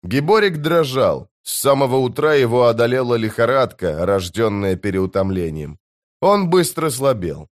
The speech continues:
"Как и все мы". До заката оставалось недолго. Неизменная охра темнела у них над головами, и, по прикидкам мага, за последние двенадцать часов путники прошли немногим более лиги.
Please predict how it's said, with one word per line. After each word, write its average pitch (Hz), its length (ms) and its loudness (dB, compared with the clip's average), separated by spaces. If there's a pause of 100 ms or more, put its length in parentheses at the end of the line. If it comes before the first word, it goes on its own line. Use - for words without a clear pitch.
(300)
"Как 220 340 -2
и 196 100 -2
все 143 440 0
мы". 101 280 -4 (520)
До 131 160 4
заката 151 640 0
оставалось 117 640 2
недолго. 92 680 -2 (360)
Неизменная 175 880 2
охра 147 520 0
темнела 131 580 -2
у 127 100 2
них 117 260 -2
над 104 180 -2
головами, 92 880 -2 (100)
и, 95 120 -4
по 113 160 -2
прикидкам 113 640 -4
мага, 143 460 0 (340)
за 110 180 2
последние 160 600 -2
двенадцать 135 560 -2
часов 123 500 -2 (240)
путники 175 520 -2
прошли 151 500 -2
немногим 113 720 0
более 85 420 -2
лиги. 69 460 -8